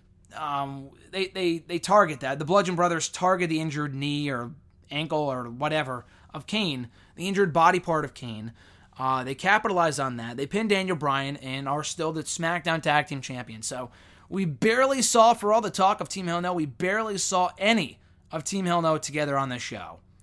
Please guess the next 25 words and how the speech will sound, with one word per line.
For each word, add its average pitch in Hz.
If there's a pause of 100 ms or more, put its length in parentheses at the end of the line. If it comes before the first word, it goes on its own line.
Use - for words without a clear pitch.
(140)
with 190
the 226
exception 233
of 202
them 185
laying 185
down 185
on 170
the, 156
on 143
the 139
ground 170
together 151
backstage 131 (560)
after 175
being 165
attacked 156
by 131 (200)
the 147
Bludgeon 165
Brothers. 104
That's 147
a 135
different 123
story. 123